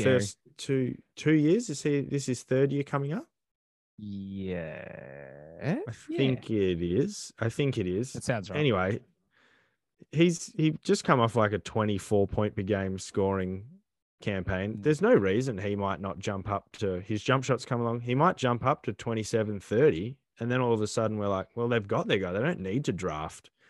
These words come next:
Speaker 2: They've got Cat next to him. They've got D'Lo next to him.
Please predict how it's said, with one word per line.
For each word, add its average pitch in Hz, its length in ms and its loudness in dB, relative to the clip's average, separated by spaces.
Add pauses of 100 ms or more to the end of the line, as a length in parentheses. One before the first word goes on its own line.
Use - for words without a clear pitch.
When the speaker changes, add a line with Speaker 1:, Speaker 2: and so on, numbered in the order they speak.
(220)
Speaker 2:
They've 101 140 -2
got 143 240 2
Cat 135 220 0
next 117 260 -4
to 127 80 -4
him. 120 120 -2
They've 101 140 -2
got 127 240 0
D'Lo 113 360 2
next 104 280 -6
to 110 100 -2
him. 104 260 0